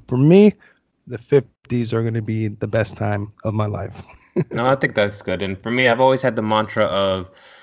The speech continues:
Speaker 2: the best years are always in front of me. I remember going to college, speaking to some of my classmates and talking to some people who were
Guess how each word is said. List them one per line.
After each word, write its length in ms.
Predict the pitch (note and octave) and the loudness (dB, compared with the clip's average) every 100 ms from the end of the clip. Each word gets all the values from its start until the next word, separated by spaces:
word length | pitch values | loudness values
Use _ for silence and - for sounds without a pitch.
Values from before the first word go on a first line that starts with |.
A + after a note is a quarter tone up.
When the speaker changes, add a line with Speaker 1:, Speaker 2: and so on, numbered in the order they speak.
| _ _ | _ _
Speaker 2:
the 100 | F#2+ | -8
best 380 | G2 G#2 G#2 G#2+ | -2 -2 -2 -4
years 260 | G#2+ G#2 | -2 -2
are 160 | G#2 E2 | -4 -6
always 600 | F#2+ F#2+ G2 G2+ G2+ - - | -4 -2 -2 -4 -8 -14 -14
in 380 | - F#2+ F#2 F2+ - | -6 -6 -6 -8 -12
front 160 | - G2 | -6 -4
of 80 | G2 | -2
me. 340 | G#2+ A2+ A#2 - - - - | -4 -4 -6 -12 -20 -20 -12
I 80 | - | -4
remember 600 | G2 G#2+ G#2+ G#2+ G#2 G2+ | -2 0 0 0 2 0
going 260 | F#2+ G#2 G2 | 0 -2 -2
to 60 | |
college, 800 | F#2 - G2 G2 G2 F#2+ F#2+ - - _ _ _ | -4 0 2 2 0 -4 -8 -18 -20 _ _ _
speaking 520 | - - G#2+ G#2 G2 | -20 -10 -10 -8 -12
to 520 | - G2 F#2 F#2 F#2 F#2 _ _ _ _ _ _ _ | -8 -2 0 0 -4 -10 _ _ _ _ _ _ _
some 220 | - A2 | -8 -6
of 80 | G2+ | -4
my 220 | G2 F#2+ | -4 -6
classmates 800 | F#2+ - A#2 G#2+ - G2+ G2 G2 | -6 -2 0 0 -2 -8 -8 -8
and 220 | G#2 F#2 F2+ | -12 -12 -10
talking 340 | G2+ G2 G2 | -10 -8 -10
to 100 | F#2 | -12
some 160 | F2+ F#2 | -12 -14
people 300 | G#2 F#2+ F#2 | -14 -14 -12
who 80 | F2+ | -10
were 400 | F2 F2 F2 | -8 -8 -8